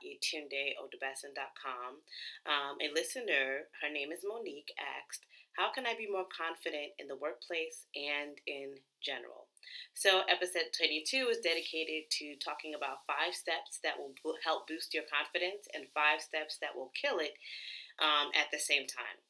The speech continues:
First and foremost, let's define what confidence is. Confidence is a feeling of self-assurance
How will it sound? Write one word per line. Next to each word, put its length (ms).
First 260
and 140
foremost, 580
let's 400
define 640
what 300
confidence 960
is. 480
Confidence 600
is 100
a 180
feeling 380
of 180
self-assurance 920